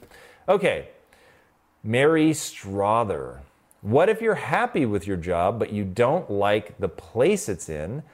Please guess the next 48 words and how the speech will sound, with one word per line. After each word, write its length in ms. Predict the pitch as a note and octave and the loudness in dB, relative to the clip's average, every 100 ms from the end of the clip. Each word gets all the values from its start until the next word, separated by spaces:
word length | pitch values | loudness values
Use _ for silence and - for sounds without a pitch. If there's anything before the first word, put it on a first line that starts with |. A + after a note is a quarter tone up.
| - _ _ | -20 _ _
I 120 | G#2 | 0
know 300 | A2 A#2+ D3+ | 2 2 4
I'm 140 | F3+ D#3+ | 2 2
not 180 | C#3 | 2
a 80 | B2 | 2
tree, 680 | G#2+ - - E3 G#3+ D3+ B2+ | 0 -8 -8 -2 2 2 2
but 200 | A#2 A2 | 2 2
in 120 | G#2+ | 2
my 240 | G#2+ D3+ | 0 0
field, 340 | G3 C3+ A2+ G2 | 0 2 2 2
opportunity 640 | G#2+ A2 B2+ C#3 C3+ B2+ | 0 -2 -6 -6 -4 -2
doesn't 300 | A#2 A2+ B2 | 2 0 0
always 340 | G#2+ G#2+ G#2+ | -2 -2 -2
come 320 | - - G#2+ F2+ | -6 -8 -6 -4
up. 260 | C#2 - _ _ _ _ _ | -8 -14 _ _ _ _ _
And 80 | G#2+ | -4
I 60 | |
think 320 | G#2+ - G#3+ G#3+ | -2 -2 -2 0
by 80 | |
"you 140 | C#3+ A#2 | 0 0
know 140 | A#2 | 0
you're 160 | B2 B2 | 0 0
not 140 | A2+ | -2
a 60 | G#2 | -2
tree" 260 | - A2 | -2 -2
means 280 | G2+ F#2+ F2+ | -2 -4 -4
you're 80 | F#2+ | -4
not, 440 | F#2+ G2 G2 - - _ _ _ _ _ | 0 2 2 -2 -14 _ _ _ _ _
that 200 | F#2+ G2+ | 0 0
you 180 | G#2 G#2 | -2 -2
are 240 | A2 A#2 A2+ | 2 2 2
a 120 | F#2+ | 0
mobile 540 | F#2+ F#2 G2 F#2 F2 | -2 2 2 2 0
thing, 320 | E2+ - F2+ B2 | -2 -4 -4 -4
which 160 | G#2 | -6
I 40 | E2+ | -4
like 260 | E2 G2 | -2 -2
that. 100 | A2+ | -2
It's 80 | F2+ | -2
actually 300 | F#2+ - F2 | -4 -4 -4
a 80 | D#2+ | -2
reference 420 | E2 F#2 F#2 E2+ | -2 -2 -4 -12
to 160 | - E2+ | -10 -10
a 40 | |
quote 360 | E2 - A#2 A#2 | -8 0 0 0
that 100 | G2 | -4
I 40 | |
used, 480 | F#2 F#2 F#2 F2+ F2+ | -4 -4 -4 -6 -10